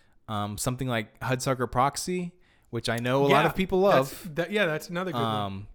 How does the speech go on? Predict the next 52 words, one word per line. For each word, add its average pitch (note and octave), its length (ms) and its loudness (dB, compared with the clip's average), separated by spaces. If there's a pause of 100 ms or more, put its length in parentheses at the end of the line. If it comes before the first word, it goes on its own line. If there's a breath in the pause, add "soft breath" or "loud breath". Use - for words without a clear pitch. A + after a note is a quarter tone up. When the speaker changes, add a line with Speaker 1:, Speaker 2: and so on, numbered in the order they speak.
(140)
Speaker 1:
but B2 100 0
I A2 160 4
don't D#3 180 4
like E3 200 4
that A#2+ 140 2
movie F2+ 420 -10
because G#2+ 400 -8
I A#2 100 -6
just, - 400 -6
the, B2+ 160 -2
that C3 220 0
hyper F#3+ 340 2
stylized E3 480 2
stuff B2 340 -2 (260 soft breath)
of, A#2+ 140 -4
like, G#2+ 200 -4
fast - 480 -2
talk, C3+ 400 4
I C#3 100 2
just D#3 200 -4
don't D#3+ 120 0
like A2 220 -4
it. - 100 -20 (140)
It G#2 140 -10
just A#2+ 240 -4
doesn't A2+ 340 -2 (460)
work A2+ 300 -2
for - 100 -14
me E2+ 140 -8
for G#2 160 -8
whatever F#2+ 240 -4
reason. D#2 320 -14 (340 soft breath)
And, C#3 260 -4
but D3 160 4
then G#3+ 340 6
you D3+ 160 -2
put G3+ 160 4
on F3+ 60 4
top F#3+ 180 0
of E3+ 40 2
that, C#3+ 180 0
I, D3 180 -2
Jesse D#3+ 300 2
Eisenberg, C3+ 480 0 (200 soft breath)
who C#3 80 2
I C3+ 80 2
also D#3+ 500 4
don't B2+ 440 0
<laughs> - 0 -
particularly D3+ 640 -2
care C#3 300 2
for, F#2+ 420 -6